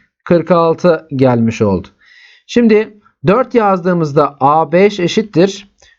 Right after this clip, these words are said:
üç tane A dört eksi ikiden. A beş eşittir arkadaşlar. Üç tane kırk altı. E, yüz otuz sekiz eksi ikiden.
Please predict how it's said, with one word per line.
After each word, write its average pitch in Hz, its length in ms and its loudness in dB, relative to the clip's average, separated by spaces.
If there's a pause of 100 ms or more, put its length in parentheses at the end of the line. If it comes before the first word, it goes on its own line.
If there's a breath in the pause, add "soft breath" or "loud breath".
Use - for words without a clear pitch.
(140)
üç 233 240 0
tane 170 480 0 (120)
A 131 300 2
dört 160 360 2
eksi - 320 -4
ikiden. 131 680 -2 (420 soft breath)
A 156 320 0
beş 196 260 0
eşittir 202 380 -2
arkadaşlar. 160 680 0 (400 soft breath)
Üç 247 240 0
tane 202 360 0
kırk 202 280 -4
altı. 170 560 0 (380 soft breath)
E, 113 160 0
yüz 196 400 2
otuz 202 420 0
sekiz 196 520 0
eksi - 400 -4
ikiden. 139 640 0